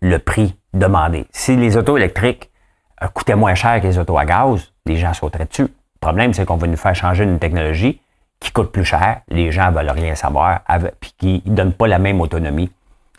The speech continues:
Donc, les gens veulent rien savoir. Quand même qu'une loi, on s'en fout, hein ?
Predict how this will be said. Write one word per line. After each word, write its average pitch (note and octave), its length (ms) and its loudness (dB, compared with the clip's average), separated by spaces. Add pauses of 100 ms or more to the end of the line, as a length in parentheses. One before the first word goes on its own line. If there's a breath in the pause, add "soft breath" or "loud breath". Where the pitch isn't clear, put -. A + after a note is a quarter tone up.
(100)
Donc, F2+ 140 0
les F#2+ 120 2
gens F#2+ 160 2
veulent D#2+ 140 2
rien D#2 240 -2
savoir. A#1+ 400 -4
Quand F#2 160 -2
même G#2+ 180 2
qu'une F2+ 180 0
loi, F2 280 0 (680)
on - 40 -18
s'en - 180 -4
fout, - 240 -4 (360)
hein ? A2 140 -2